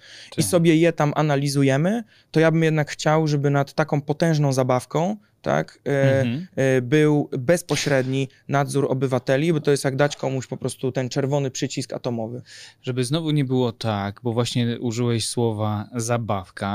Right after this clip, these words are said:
Speaker 2: a jeśli są takie instytuty, które czasami, no, w, siłą rzeczy działają, no właśnie, z władzą czy przy władzy.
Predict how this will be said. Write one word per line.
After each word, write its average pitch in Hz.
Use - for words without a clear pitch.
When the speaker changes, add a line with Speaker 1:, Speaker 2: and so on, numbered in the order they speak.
Speaker 2:
a 107
jeśli 139
są 170
takie 151
instytuty, 147
które 135
czasami, 147
no, 127
w, -
siłą 127
rzeczy 120
działają, 120
no 131
właśnie, 117
z 110
władzą 135
czy 123
przy -
władzy. 104